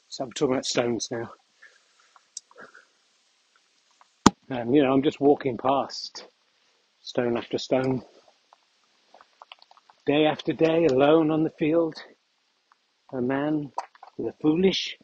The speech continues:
grin is not being still. He's picking up stones.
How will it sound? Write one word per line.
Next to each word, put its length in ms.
grin 420
is 240
not 280
being 200
still. 300
He's 220
picking 220
up 120
stones. 440